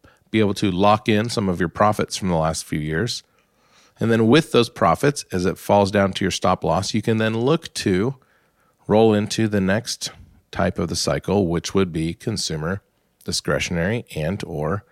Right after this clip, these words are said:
wherever you're at in the cycle. So applying sector rotation in these ways can help investors manage a portfolio, even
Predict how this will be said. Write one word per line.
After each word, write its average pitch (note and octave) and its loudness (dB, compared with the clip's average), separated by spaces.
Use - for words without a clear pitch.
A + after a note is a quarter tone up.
wherever D2+ -2
you're E2 2
at F2 0
in A#2+ -4
the A2+ 0
cycle. - -2
So - 4
applying E3 4
sector C#3 0
rotation A2+ 0
in G2+ 0
these G2+ 0
ways F#2 2
can G2 -4
help D#3 2
investors A#2 2
manage B2+ 2
a - -8
portfolio, G2 0
even D3 0